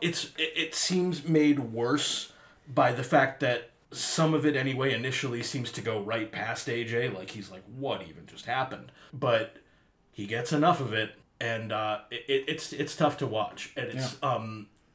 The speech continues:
Speaker 1: and I love my dad, and we get along great now, but he could also sometimes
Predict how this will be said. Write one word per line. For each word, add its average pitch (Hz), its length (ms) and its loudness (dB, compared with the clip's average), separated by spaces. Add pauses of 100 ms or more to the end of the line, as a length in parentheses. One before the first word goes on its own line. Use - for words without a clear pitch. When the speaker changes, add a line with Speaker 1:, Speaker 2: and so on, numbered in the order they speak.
(100)
Speaker 1:
and 120 160 -2
I 135 240 2
love 117 300 0
my 110 240 0
dad, 107 320 -2
and 101 140 -8
we 110 120 -8
get 107 160 -6
along 110 340 -6
great 104 300 -6
now, 101 280 -2
but 104 200 -8
he 139 240 -6
could 135 200 0
also 110 360 -4
sometimes 107 640 -6